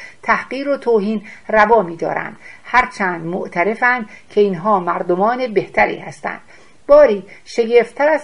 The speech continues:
همه این اقوال مزامینی است که دربارهٔ خدایان و نتیجهٔ نیکوکاری ذکر می‌کنند،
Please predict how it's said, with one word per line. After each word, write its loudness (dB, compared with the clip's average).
همه -6
این -6
اقوال 2
مزامینی -2
است -12
که -6
دربارهٔ 2
خدایان 0
و 0
نتیجهٔ -6
نیکوکاری -4
ذکر 0
می‌کنند، -12